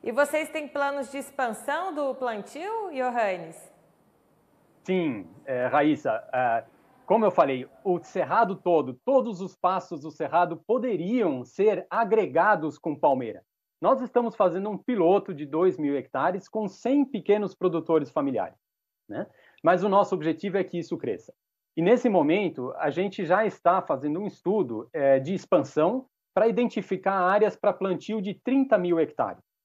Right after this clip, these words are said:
Speaker 2: né? Mas isso, esses trinta mil também são poucos, né? A gente tem uma visão muito maior. E agora eu queria deixar uma, talvez uma mensagem aqui, né? O Cerrado tem cinquenta milhões de hectares de pastagem, a metade degradado,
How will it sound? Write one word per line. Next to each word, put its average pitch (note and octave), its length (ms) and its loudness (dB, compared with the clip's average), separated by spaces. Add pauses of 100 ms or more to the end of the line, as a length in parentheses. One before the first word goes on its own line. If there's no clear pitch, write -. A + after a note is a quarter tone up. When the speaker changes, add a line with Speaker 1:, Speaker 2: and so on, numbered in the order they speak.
(340)
Speaker 2:
né? C3+ 220 -10 (260)
Mas F#3+ 220 0
isso, B3+ 320 2
esses G3+ 340 -2
trinta A#3 320 2
mil G#3 200 2
também A3 420 0
são G#3+ 180 2
poucos, - 400 0 (360)
né? C#3 160 -4
A A3 100 4
gente G3 260 -4
tem G#3 220 -4
uma G3+ 220 2
visão F3 260 0
muito G3 260 0
maior. F#3 360 2 (400)
E D#3+ 60 2
agora F#3 280 6
eu E3+ 80 2
queria F3+ 320 0
deixar F#3+ 380 0
uma, C#3 420 0 (320)
talvez D#3+ 340 -2
uma F#3 160 -4
mensagem D3+ 640 -4
aqui, A2+ 220 -18
né? B2 140 -8
O F#3+ 60 -6
Cerrado G#3+ 520 0
tem A3 320 -2 (220)
cinquenta A3+ 520 0
milhões F#3+ 640 2
de E3+ 120 0
hectares C3 600 0 (280)
de C3 100 -8
pastagem, A#2 680 0 (360)
a D#3+ 80 -4
metade D#3+ 640 -2
degradado, B2 640 -6